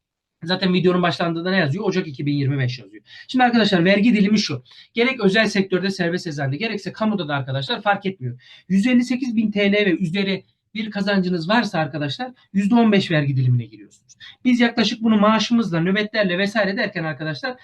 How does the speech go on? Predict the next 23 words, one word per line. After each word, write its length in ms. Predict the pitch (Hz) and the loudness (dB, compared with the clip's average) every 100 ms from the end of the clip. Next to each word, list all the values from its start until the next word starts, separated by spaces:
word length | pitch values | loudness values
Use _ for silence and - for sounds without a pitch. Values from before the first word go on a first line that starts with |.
| - - | -16 -10
ikinci 400 | 202 240 240 254 | -2 0 4 4
ayda 260 | 196 202 | 4 2
bunu 120 | 196 196 | 2 2
zaten 320 | 196 269 240 | 2 0 0
geçmiş 360 | 208 208 - | 0 -2 -4
oluyoruz. 300 | 147 123 - - - - | -4 -4 -6 -16 -20 -12
Yüz 160 | 170 180 | -6 0
elli 160 | 233 240 | 2 2
sekiz 320 | 247 269 240 | 2 0 0
bin 100 | 226 | 0
T 180 | 233 233 | 0 0
L, 20 | |
üç 240 | 220 - | 0 -2
yüz 80 | 233 | -10
otuz 240 | - 214 | -10 -10
bin 140 | 226 196 | -8 -6
T 200 | 214 214 | -4 0
L 120 | 220 | 2
arası 240 | 202 196 | 2 0
arkadaşlar 400 | 185 175 175 185 | -2 -2 -6 -2
yüzde 280 | 185 165 156 | -2 0 0
yirmilik 480 | 170 180 180 175 - | 2 2 2 0 -4
bir 160 | 139 | -6